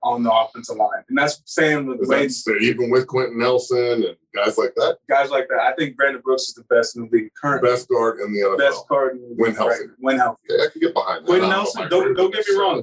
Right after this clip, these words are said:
Speaker 1: Quenton Nelson is a dog. He's an animal.
Speaker 2: I would take Quenton Nelson over Brooks just from a health perspective on, on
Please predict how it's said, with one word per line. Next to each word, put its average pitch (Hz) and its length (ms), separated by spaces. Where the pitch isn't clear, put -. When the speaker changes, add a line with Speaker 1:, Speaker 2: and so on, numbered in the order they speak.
Speaker 1:
Quenton 175 200
Nelson 165 360
is 117 120
a - 40
dog. 113 360
He's 151 180
an 117 160
animal. 120 340
Speaker 2:
I 107 80
would 101 140
take 107 200
Quenton 101 260
Nelson 87 320
over 101 140
Brooks - 360
just 135 220
from 123 140
a 104 40
health - 280
perspective - 500
on, 67 300
on - 200